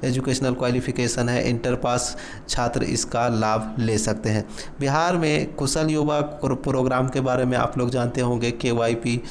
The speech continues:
तो इसका भी लाभ इंटर पास छात्र ले सकते हैं। तो तीनों का प्रोसेस एक ही, एक जैसा ही है। तो कौन-कौन इसमें भाग ले सकते हैं, इसका लाभ ले सकते हैं, ऑनलाइन कैसे कर सकते हैं?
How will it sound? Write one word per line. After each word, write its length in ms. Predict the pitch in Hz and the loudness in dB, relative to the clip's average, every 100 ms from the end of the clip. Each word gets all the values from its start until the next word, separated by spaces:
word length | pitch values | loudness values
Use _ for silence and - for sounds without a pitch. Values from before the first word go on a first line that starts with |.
| - - - - - - - - - - | -12 -16 -18 -16 -16 -16 -14 -14 -10 -2
तो 120 | 175 | 0
इसका 300 | 156 - 175 | 0 2 2
भी 140 | 160 | 2
लाभ 300 | 156 147 147 | 2 2 2
इंटर 260 | 143 139 143 | 2 2 0
पास 320 | 143 139 139 | 0 0 0
छात्र 460 | - 127 131 127 131 - 120 | 0 0 0 0 -2 -4 -2
ले 260 | 120 123 | 0 2
सकते 320 | 113 110 - | 0 -2 0
हैं। 400 | 110 110 - - | 0 0 -4 -8
तो 100 | - | -4
तीनों 360 | 147 175 175 190 | -2 0 2 0
का 100 | 190 | -2
प्रोसेस 540 | 185 147 143 156 151 | -2 0 0 0 -2
एक 240 | - 127 127 | 0 -2 -2
ही, 140 | - - | -4 -2
एक 180 | 143 135 | 0 0
जैसा 300 | 135 127 147 | 0 0 0
ही 160 | 143 | 2
है। 200 | 139 160 156 - - | 2 0 -4 -10 -4
तो 60 | 143 | -2
कौन-कौन 500 | - 147 147 175 175 | 0 0 2 0 2
इसमें 380 | 143 - 151 | 0 0 0
भाग 300 | 127 120 127 | 0 2 2
ले 140 | 135 135 | 2 0
सकते 340 | - 135 135 | 0 -2 0
हैं, 120 | 139 | 0
इसका 260 | 139 139 135 | 0 0 0
लाभ 340 | 120 117 135 | 2 2 2
ले 160 | 131 135 | 2 0
सकते 340 | 131 135 - | 0 -2 0
हैं, 200 | 131 139 143 - - | 0 0 -2 -8 -4
ऑनलाइन 400 | 131 151 156 156 | 0 2 2 0
कैसे 340 | 151 143 - | 0 0 0
कर 160 | 147 135 | 0 -2
सकते 340 | 131 - - | -2 -4 0
हैं? 420 | 135 143 156 - | 0 2 -2 -8